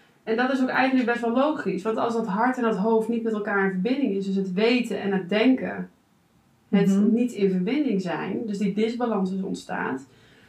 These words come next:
Speaker 1: dan krijg je dus ook gewoon problemen.
Speaker 2: Ja, of wat, op wat voor manier disbalans, hè? Dat, dat,
Speaker 1: Ja, dat
Speaker 2: dan
Speaker 1: kan natuurlijk
Speaker 2: ja,
Speaker 1: super
Speaker 2: ja.
Speaker 1: uiteenlopend
Speaker 2: Ja.
Speaker 1: zijn.
Speaker 2: Ja.
Speaker 1: Ehm, maar die disbalans, die is er ook omdat er wel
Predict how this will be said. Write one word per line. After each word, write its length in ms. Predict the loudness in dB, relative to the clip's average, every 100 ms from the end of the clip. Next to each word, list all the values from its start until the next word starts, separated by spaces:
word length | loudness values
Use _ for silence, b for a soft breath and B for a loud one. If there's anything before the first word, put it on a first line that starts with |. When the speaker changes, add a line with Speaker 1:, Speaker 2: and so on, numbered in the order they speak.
| b b b _
Speaker 1:
dan 180 | 0 0
krijg 340 | 2 4 4
je 60 | 2
dus 180 | 0 -2
ook 220 | -2 -2
gewoon 440 | 0 -2 0 -4
problemen. 1000 | -2 0 2 4 4 4 4 2 -2 -8 -2
Speaker 2:
Ja, 140 | 2 4
of 100 | 4
wat, 220 | 2 2
op 160 | 2
wat 200 | 4 2
voor 140 | 4 6
manier 320 | 8 8 8
disbalans, 520 | 4 0 -4 -4 -2
hè? 140 | 0 0 -4 -4
Dat, 300 | -2 0 0
dat, 220 | 0 0 -2 -12
Speaker 1:
Ja, 300 | -2 4 4
dat 100 | 6
Speaker 2:
dan 100 | 6
Speaker 1:
kan 80 | 6
natuurlijk 280 | 6 2 2
Speaker 2:
ja, 120 | 4
Speaker 1:
super 120 | 6
Speaker 2:
ja. 160 | 6 6
Speaker 1:
uiteenlopend 680 | 4 2 0 2 2 4 4
Speaker 2:
Ja. 80 | 4
Speaker 1:
zijn. 460 | 2 0 0 0 -2
Speaker 2:
Ja. 220 | -2 0 -2 -2
Speaker 1:
Ehm, 440 | 2 2 2 0
maar 100 | 2
die 140 | 2 4
disbalans, 680 | 4 4 4 4 4 2
die 120 | -2 -2
is 160 | 0
er 100 | 2
ook 240 | 0 0 2
omdat 200 | 2 2
er 80 |
wel 420 | -2 0 0 -2